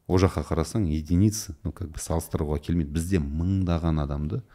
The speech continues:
профессор, академик адамдар. Бізде құштарлық бар, білімге, ә, құштарлық бар. Мысалы, Әлихан Бөкейханов болсын, Ахмет Байтұрсынов болсын, Міржақып Дулатов болсын, м, Алаш Орданы айтатын болсақ,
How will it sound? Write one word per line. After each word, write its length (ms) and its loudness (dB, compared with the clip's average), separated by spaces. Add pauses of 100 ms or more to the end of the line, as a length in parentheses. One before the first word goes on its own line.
(540)
профессор, 500 -2
академик 540 2
адамдар. 380 -4 (220)
Бізде 280 4
құштарлық 520 0
бар, 220 0 (160)
білімге, 680 4 (460)
ә, 640 -2
құштарлық 460 -2
бар. 280 2 (600)
Мысалы, 440 6 (1500)
Әлихан 380 6
Бөкейханов 640 0
болсын, 440 0
Ахмет 320 2
Байтұрсынов 680 0
болсын, 360 0
Міржақып 420 2
Дулатов 520 2
болсын, 260 -2 (400)
м, 80 0
Алаш 340 6
Орданы 360 0
айтатын 340 -2
болсақ, 300 -4